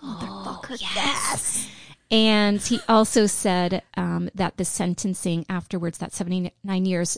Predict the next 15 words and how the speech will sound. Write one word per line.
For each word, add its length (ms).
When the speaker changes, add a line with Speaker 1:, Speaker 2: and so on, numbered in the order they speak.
Speaker 2:
sends 380
a 40
message 420
to 340
public 320
officials 600
not 300
to 120
use 260
their 120
position 540
to 180
the 80
disadvantage 800
of 100